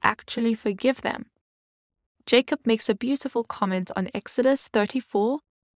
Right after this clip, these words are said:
verses five through seven. Quote, "God took the guilt upon himself and let it sink into the fire of his holiness and love. He bore it out of the world."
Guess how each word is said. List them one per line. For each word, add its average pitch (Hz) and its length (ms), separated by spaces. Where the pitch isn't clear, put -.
verses 202 380
five 208 400
through 214 160
seven. 190 460
Quote, 214 320
"God 247 300
took - 360
the 202 100
guilt 202 320
upon 190 380
himself 220 800
and 202 240
let 240 200
it 240 120
sink - 440
into 247 260
the 277 140
fire 202 400
of 190 140
his 196 160
holiness 202 720
and 202 180
love. 190 440
He 247 240
bore 214 400
it - 200
out 202 240
of 202 140
the 214 120
world." 185 500